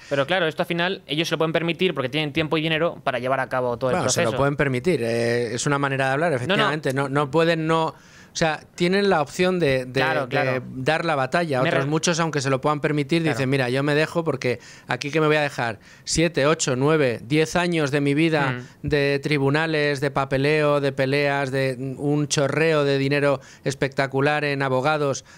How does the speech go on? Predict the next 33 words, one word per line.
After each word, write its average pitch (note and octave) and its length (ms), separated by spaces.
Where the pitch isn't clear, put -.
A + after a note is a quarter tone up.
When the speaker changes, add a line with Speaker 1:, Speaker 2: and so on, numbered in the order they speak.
Speaker 2:
para C#3 220
que C#3 80
al C3 80
final D#3 280
me D3+ 140
den D3+ 160
la E3 80
razón D3 380
de D3 120
que C3+ 200
me C3+ 200
llevan D#3+ 280
extorsionando D#3 600
y E3 120
que D3 260
a D3+ 140
aquellos F#3+ 560
que E3+ 100
me F#3 120
han G3+ 60
extorsionado, E3+ 680
que E3+ 100
es E3+ 100
la E3+ 100
Hacienda E3 300
Pública E3+ 300
Española, D#3+ 420
no E3+ 120
les F3 100
pasa E3+ 220
absolutamente D3+ 560
nada". F3+ 240
Speaker 1:
Claro. A2+ 260